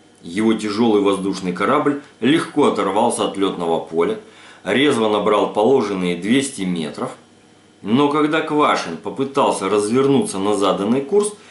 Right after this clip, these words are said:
ничего не вышло. Самолет упорно летел прямо и сворачивать никуда не хотел.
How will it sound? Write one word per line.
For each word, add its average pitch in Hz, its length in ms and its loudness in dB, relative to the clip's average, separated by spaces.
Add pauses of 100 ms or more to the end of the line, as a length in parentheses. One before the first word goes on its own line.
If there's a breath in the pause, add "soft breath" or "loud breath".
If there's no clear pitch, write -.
(160 loud breath)
ничего 113 560 2
не 135 160 4
вышло. 180 400 -4 (640 soft breath)
Самолет 98 520 0
упорно 92 520 -2
летел 135 440 2
прямо 139 540 0
и 76 40 -6
сворачивать 87 800 -4
никуда 131 440 -2
не 90 120 -2
хотел. 127 500 -4